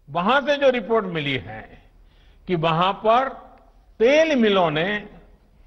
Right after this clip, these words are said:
किसानों को सीधे बीस से तीस प्रतिशत ज्यादा देकर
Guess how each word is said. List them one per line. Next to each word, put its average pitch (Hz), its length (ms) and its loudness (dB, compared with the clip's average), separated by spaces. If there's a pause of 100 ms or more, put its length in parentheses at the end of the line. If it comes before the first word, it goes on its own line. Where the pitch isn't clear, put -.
(300)
किसानों 196 680 0
को 226 360 6
सीधे 254 880 0 (800)
बीस 214 440 -6
से 240 220 4
तीस 247 560 -2
प्रतिशत 208 600 -2
ज्यादा 170 560 2
देकर 214 800 -2